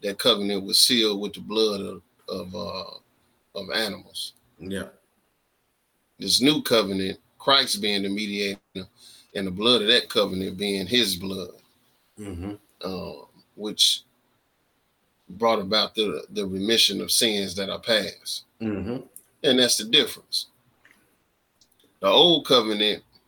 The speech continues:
Speaker 1: you were still in bondage because sin was not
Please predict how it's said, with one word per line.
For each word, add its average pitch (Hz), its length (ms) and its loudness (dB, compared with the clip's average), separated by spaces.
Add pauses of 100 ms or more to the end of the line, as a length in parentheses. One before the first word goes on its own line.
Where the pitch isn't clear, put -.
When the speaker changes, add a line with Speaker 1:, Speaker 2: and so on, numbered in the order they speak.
(360)
Speaker 1:
you 127 200 -4
were 104 60 -6
still 117 400 4
in 95 160 -4
bondage 107 680 -2 (2000)
because 101 580 -4
sin 117 680 4
was 98 220 -4
not 104 360 0